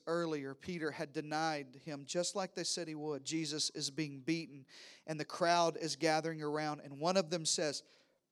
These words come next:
"He's, he's with, he, I, I know, I know I've seen him with Jesus. This is one of the disciples." And Peter is so angry, Matthew says, he begins to call down curses, and he swore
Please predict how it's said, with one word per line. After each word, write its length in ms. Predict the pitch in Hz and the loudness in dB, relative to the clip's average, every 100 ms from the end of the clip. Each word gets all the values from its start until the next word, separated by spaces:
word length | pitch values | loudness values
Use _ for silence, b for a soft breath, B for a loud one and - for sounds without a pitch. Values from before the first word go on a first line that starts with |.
| _ _ _ _ _ - | _ _ _ _ _ 6
"He's, 360 | 247 233 196 - | 8 8 6 4
he's 340 | 214 226 175 | 6 6 6
with, 260 | 185 214 - b b | 6 6 4 b b
he, 140 | 240 | 4
I, 180 | 196 208 | 8 10
I 40 | 214 | 10
know, 320 | 214 254 240 | 10 12 12
I 120 | 202 | 10
know 340 | 214 240 269 240 | 6 8 10 10
I've 200 | 202 165 | 8 4
seen 300 | - 226 202 | 2 2 2
him 240 | 190 185 | 2 2
with 160 | 175 139 | 0 0
Jesus. 460 | 170 190 147 147 | -2 0 -2 0
This 240 | - 262 254 | 6 8 10
is 160 | 208 | 8
one 180 | 214 226 | 6 6
of 80 | 196 | 4
the 80 | 185 | 0
disciples." 640 | 180 - 196 196 151 - B B B | 0 0 0 -2 -4 -6 B B B
And 100 | 175 | 0
Peter 280 | - 247 196 | 4 6 6
is 180 | 170 - | 4 6
so 680 | - - 277 294 302 311 B B B - | 8 10 12 12 12 12 B B B 8
angry, 480 | 247 247 185 156 | 10 10 6 2
Matthew 400 | 156 185 214 208 | 6 8 8 6
says, 240 | 175 190 165 | 2 4 4
he 80 | 202 | 2
begins 500 | 175 165 214 226 202 | 2 6 8 8 4
to 80 | - | 0
call 320 | - 233 226 | 2 4 6
down 280 | 202 190 170 | 6 2 0
curses, 540 | - 262 254 - 170 135 | 4 6 6 4 0 -4
and 220 | 175 170 | -4 -2
he 60 | 160 | 2
swore 680 | - 233 269 294 262 185 | 2 10 12 12 12 12